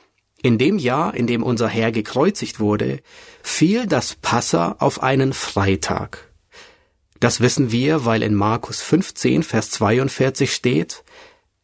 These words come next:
"Es war nämlich Rüsttag, Komma, das ist der Tag vor dem Sabbat." Der Tag vor dem Sabbat wurde von den Juden als Rüsttag bezeichnet.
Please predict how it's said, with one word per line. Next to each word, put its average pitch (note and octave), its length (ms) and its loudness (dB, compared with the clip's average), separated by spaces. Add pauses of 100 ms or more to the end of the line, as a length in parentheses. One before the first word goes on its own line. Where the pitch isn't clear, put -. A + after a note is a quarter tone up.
(180)
"Es D#3 280 2
war E3 160 2
nämlich D#3 520 -2
Rüsttag, - 800 -4 (340)
Komma, A#2 540 2 (560)
das D#3+ 240 2
ist A3+ 220 0
der A2 180 2
Tag C3 400 0
vor A2+ 320 0
dem A#2+ 200 0
Sabbat." G2+ 520 -4 (1400)
Der A#2 120 2
Tag G#3 300 2
vor F#3 220 0
dem B2+ 120 2
Sabbat G#2+ 600 -2
wurde F#3 280 2
von D#3 280 0
den A#2 160 0
Juden B2+ 500 -2
als - 460 -4 (100)
Rüsttag G#2+ 880 0
bezeichnet. - 840 -2